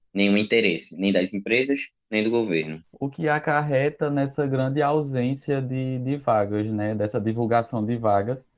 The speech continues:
Speaker 2: porque eu, enquanto conectado a essa área, é muito comum essas imagens, esses tipos de informações aparecerem nas minhas redes sociais. E, de fato, se você observa,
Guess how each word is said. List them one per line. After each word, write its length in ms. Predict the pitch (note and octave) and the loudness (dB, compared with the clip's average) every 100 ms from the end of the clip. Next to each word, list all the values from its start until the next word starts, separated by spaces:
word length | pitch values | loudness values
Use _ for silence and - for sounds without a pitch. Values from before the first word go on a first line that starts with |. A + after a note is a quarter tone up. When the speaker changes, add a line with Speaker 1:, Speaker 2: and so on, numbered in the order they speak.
| _ | _
Speaker 2:
porque 260 | A2 G#2 A#2+ | -12 -4 0
eu, 320 | A2+ A2 A2 | 2 2 2
enquanto 1080 | A2+ A2+ A2+ G#2+ G#2 - G#2+ G2+ F#2+ F#2+ - _ _ | 0 -2 0 0 -2 -4 -2 0 0 -2 -4 _ _
conectado 420 | A2+ G#2 - G#2 | -6 -4 -2 0
a 40 | |
essa 220 | G#2 - A#2 | -2 0 2
área, 360 | A2 A2+ A#2+ | 4 2 0
é 260 | C#3 - A#2 | -2 -2 0
muito 600 | A#2 A#2+ B2 B2 D3+ C#3 | 0 0 -2 -4 -4 -4
comum 540 | - C#3 C3+ A#2+ B2 - _ _ _ _ | -2 0 0 0 -2 -6 _ _ _ _
essas 420 | G#2 G#2+ A#2+ A2+ | -4 0 -2 0
imagens, 680 | B2 A2 G#2+ A#2 A#2 A2+ A2 | 0 2 4 2 2 0 -2
esses 320 | A2+ A#2 A2 | -2 -2 -6
tipos 400 | - G#2+ A2+ A2 | -6 -4 -4 -2
de 120 | A2 | -2
informações 880 | A2 A2+ A2+ A#2 A#2 - G#2+ A2+ - _ _ _ _ | 0 0 0 0 -2 -2 0 0 -4 _ _ _ _
aparecerem 760 | - G2 G#2+ G#2 A2+ - G#2+ A2 | -8 -2 0 0 -2 -2 0 0
nas 200 | A2 A2 | 0 0
minhas 200 | A#2 A2 | 0 0
redes 260 | B2 A2+ - | 0 -2 -2
sociais. 580 | A2 - C3 G2 - - _ _ _ | -2 0 2 0 -2 -16 _ _ _
E, 100 | A2+ | -2
de 120 | A#2 C#3 | 0 0
fato, 420 | - A#2 G#2+ A2 | 2 2 2 -2
se 180 | - A2 | -6 -4
você 300 | A#2 A#2 B2+ | -2 0 0
observa, 800 | A2+ B2 B2 A#2+ G2+ G2+ F#2+ | 2 -2 -2 0 0 0 -4